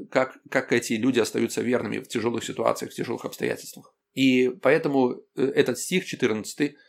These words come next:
стоит здесь совершенно не случайно, что «и проповедано будет сё Евангелие Царствия по всей вселенной, во свидетельство всем народам». И тогда, написано «придёт», и тогда придёт конец. Поэтому я не думаю, э, что это говорится в основном про телевизионные трансляции,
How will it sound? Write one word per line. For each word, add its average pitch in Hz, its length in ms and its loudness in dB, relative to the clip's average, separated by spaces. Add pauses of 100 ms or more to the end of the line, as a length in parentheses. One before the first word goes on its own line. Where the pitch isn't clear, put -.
(100)
стоит 135 300 2
здесь 127 160 0
совершенно 123 380 0
не 110 80 -4
случайно, - 500 -6 (240)
что - 240 -8 (160)
«и 131 80 4
проповедано 139 500 2
будет 127 300 0
сё 123 100 0
Евангелие 131 520 0
Царствия 131 360 2
по 110 120 -2
всей 131 200 0
вселенной, 110 580 -4 (220)
во 123 80 -4
свидетельство 127 420 -2
всем - 280 0
народам». 117 400 -2 (240)
И - 100 -6
тогда, 127 360 2
написано 120 360 -6
«придёт», 110 400 -2 (240)
и - 80 -14
тогда 113 260 2
придёт 113 300 -6
конец. 110 420 -10 (220)
Поэтому 143 600 4
я 160 440 2
не 156 220 -4
думаю, 139 460 2
э, 131 880 -4
что 131 180 0
это 120 320 2 (320)
говорится 123 480 0
в 117 40 0
основном 117 320 -2
про 117 340 4 (160)
телевизионные 123 560 2
трансляции, 113 720 -2